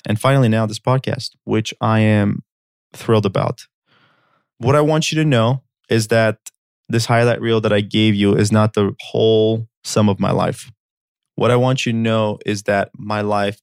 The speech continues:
didn't always look like this. And perhaps my life looked a lot like the lives of most people out there. And this is why I want to share this with you, because I think it's quite important for you as the listener to know who you're listening to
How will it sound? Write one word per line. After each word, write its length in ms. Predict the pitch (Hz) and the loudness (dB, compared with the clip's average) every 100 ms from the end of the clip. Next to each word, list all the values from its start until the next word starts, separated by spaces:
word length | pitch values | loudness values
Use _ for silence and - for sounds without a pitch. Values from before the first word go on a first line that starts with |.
| - | -8
didn't 180 | 104 101 | -6 -4
always 460 | 98 101 98 95 | -4 -2 -2 -4
look 240 | 98 98 - | -6 -6 -6
like 180 | 101 - | -10 -6
this. 340 | 82 - - - _ _ _ _ | -6 -4 -8 -12 _ _ _ _
And 600 | 117 117 113 113 107 107 - | 0 2 2 0 -2 -6 -6
perhaps 400 | 120 117 120 - | -2 0 0 0
my 180 | 117 113 | 0 2
life 520 | 113 107 107 107 - _ _ _ _ _ | 2 0 -2 -4 -16 _ _ _ _ _
looked 340 | 104 107 104 - | -6 -2 -2 -4
a 80 | 113 | -6
lot 240 | 104 101 - | -2 -2 -2
like 380 | 104 98 - _ _ | -4 -4 -8 _ _
the 80 | 104 | -4
lives 320 | 104 98 - | -2 -2 -2
of 80 | 92 | -4
most 260 | 95 95 - | -2 -2 -4
people 300 | 101 - 85 | -4 -2 -2
out 180 | - | -2
there. 240 | - - 113 _ _ _ _ | -4 -6 -8 _ _ _ _
And 180 | 113 107 | -6 -2
this 180 | 110 113 | -2 -4
is 80 | 107 | -6
why 160 | 110 | -2
I 40 | 104 | -2
want 160 | 101 | -2
to 40 | 101 | -4
share 300 | - 110 107 | -2 0 0
this 220 | 101 - | -2 -4
with 180 | 107 - | -8 -6
you, 100 | 95 | -6
because 280 | 104 107 107 | -6 -6 -6
I 80 | |
think 240 | 110 120 120 | -4 -4 -4
it's 100 | 117 | -8
quite 260 | - 113 | -4 -2
important 460 | 110 104 - 110 110 | 0 -2 -2 -2 -2
for 160 | - 107 | -4 -6
you 420 | 101 110 117 110 | -4 0 2 2
as 120 | 104 | 2
the 80 | 101 | 0
listener 420 | 107 107 107 101 | 0 0 -2 -2
to 180 | 98 - | -4 -2
know 300 | 107 110 113 | 2 2 2
who 140 | 113 | 2
you're 160 | 107 104 | 2 2
listening 420 | 104 117 98 101 | 2 0 0 -2
to 360 | - 98 98 107 | 0 0 2 0